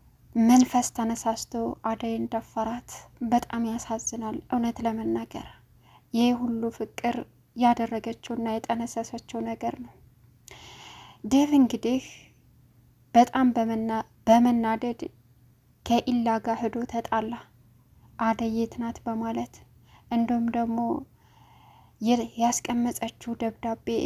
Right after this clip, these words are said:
የአደይ ሳይሆን ፍቅር የጻፈችው ደብዳቤ ነው።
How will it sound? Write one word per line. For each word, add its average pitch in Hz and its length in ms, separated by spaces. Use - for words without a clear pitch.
የአደይ 226 460
ሳይሆን 240 480
ፍቅር 233 320
የጻፈችው 226 680
ደብዳቤ 226 580
ነው። 233 140